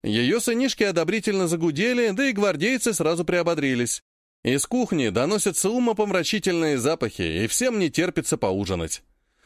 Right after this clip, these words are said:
Ну всё, мотивация получена. Пятерых бойцов я оставляю в доме для охраны тыла.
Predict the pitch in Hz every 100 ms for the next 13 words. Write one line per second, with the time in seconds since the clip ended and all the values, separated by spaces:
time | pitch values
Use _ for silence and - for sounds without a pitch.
0 | _ - 156 - 190 247 208 113 123 143
1 | 139 113 131 180 185 220 247 135 82 -
2 | _ _ _ _ _ - 190 254 294 208
3 | 196 170 - 262 170 185 175 165 156 175
4 | 147 107 202 196 151 143 123 127 127 123
5 | 110 95 85